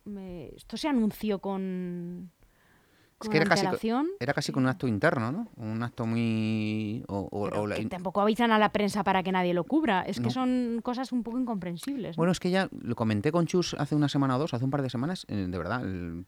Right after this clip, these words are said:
Speaker 2: la, el gabinete de prensa del P S M brilla
Speaker 1: Sí.
Speaker 2: por su ausencia,
Speaker 1: Sí.
Speaker 2: a lo que a lo local se refiere.
Speaker 1: Mm.
Speaker 2: Porque un-, una rueda de prensa como ayer, ¿tú has visto una nota de prensa de
Speaker 1: No,
Speaker 2: lo de
Speaker 1: no.
Speaker 2: ayer?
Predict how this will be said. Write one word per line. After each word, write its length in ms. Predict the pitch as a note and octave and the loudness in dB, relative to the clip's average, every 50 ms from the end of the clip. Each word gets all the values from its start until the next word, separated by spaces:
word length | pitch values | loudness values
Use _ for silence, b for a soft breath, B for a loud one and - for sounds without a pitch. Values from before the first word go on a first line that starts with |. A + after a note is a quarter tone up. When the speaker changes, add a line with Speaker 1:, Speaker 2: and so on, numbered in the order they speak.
| - | -10
Speaker 2:
la, 200 | - F2 E2 D#2+ | -10 -8 -8 -8
el 160 | E2 D#2+ D#2 - | -8 -10 -10 -10
gabinete 360 | F#2+ F#2 E2+ E2+ F2+ F2+ - | -8 -8 -6 -6 -4 -4 -2
de 80 | A#2+ A2 | -2 -2
prensa 340 | A2+ B2 B2+ A#2 - B2 A2+ | -2 -2 -2 -2 -2 -2 -2
del 540 | A2 A2 G#2+ G#2+ G#2+ G#2 G#2 G#2+ G2+ G2+ | -2 -2 -2 -2 -2 -2 -2 -4 -6 -6
P 100 | - - | -4 -6
S 160 | A2+ - - A2 | -4 -4 -2 -2
M 300 | A2 A#2+ C3+ C#3+ C#3+ - - F2+ F2 - - - A#2 B2 - - | 0 0 0 0 0 -2 -4 -6 -6 -6 -8 -10 -12 -14 -14 -10
brilla 300 | G2+ G2+ F#2+ A2 B2 - | -6 -4 0 2 2 2
Speaker 1:
Sí. 60 | - | 2
Speaker 2:
por 100 | C#3 C3 | 2 0
su 80 | - - | 0 -2
ausencia, 460 | F#2 F#2 - A#2+ C#3 C3 - F#2+ F#2+ | -2 -2 0 0 0 0 -2 -4 -4
Speaker 1:
Sí. 200 | - A3+ B3+ C4 - | -2 -2 -2 -2 0
Speaker 2:
a 80 | G#2+ | 2
lo 160 | A2 G#2+ G#2 - | 2 4 2 2
que 80 | - | 2
a 40 | G2+ | 0
lo 160 | F#2+ F#2+ F#2+ | 0 -2 -2
local 300 | F#2 F#2 F#2 - C3 D3 | -2 -2 0 2 2 2
se 100 | - D3 B2+ | 2 0 -2
refiere. 440 | - - - - D3+ E3 C3+ - _ _ B B B B B | -2 -4 -4 -2 -2 -2 -2 -4 _ _ B B B B B
Speaker 1:
Mm. 160 | C4 C4+ C4 - - - | -4 -2 -2 -4 -4 -2
Speaker 2:
Porque 920 | A2 G2+ G2 - G2+ F#2+ F#2+ F#2 F2+ F2 F2 E2+ E2 E2+ F2 F2 G2+ G2+ - - _ _ _ - - - | -2 -2 -2 -2 -2 -2 -2 -2 -2 -4 -4 -6 -6 -6 -6 -8 -8 -10 -12 -18 _ _ _ -20 -18 -14
un-, 300 | - F2+ F#2+ E2+ - - - | -12 -10 -10 -10 -10 -12 -10
una 220 | C#2+ F#2+ G2+ G2 | -8 -6 -4 -4
rueda 200 | - G#2 G#2+ G#2 | -2 -2 -2 -2
de 60 | G2+ | -2
prensa 240 | - A2+ G#2+ A#2+ A2+ | -2 -2 -2 -2 -2
como 160 | G#2+ A2+ A2 A2 | -2 0 0 0
ayer, 280 | A2+ B2+ D3 - - - - - | 0 0 0 -2 -4 -8 -10 -6
¿tú 100 | - A#2+ | -4 -2
has 180 | A#2+ A#2+ A#2 - - - - - - | -2 -4 -6 -8 -12 -16 -16 -12 -8
visto 280 | B2 B2 B2 - - | -6 -6 -4 -2 -2
una 80 | B2 A#2+ | 0 0
nota 160 | B2 B2 B2 | 2 2 2
de 60 | A#2+ | 2
prensa 280 | A2+ C3+ D#3+ D#3+ E3 D#3 | 2 2 2 2 2 4
de 80 | C#3+ A#3 | 6 6
Speaker 1:
No, 120 | A#3+ C4+ | 6 6
Speaker 2:
lo 60 | C#4 D#4 | 6 6
de 40 | D#4+ | 6
Speaker 1:
no. 40 | D#4+ | 6
Speaker 2:
ayer? 140 | - - - | 4 2 2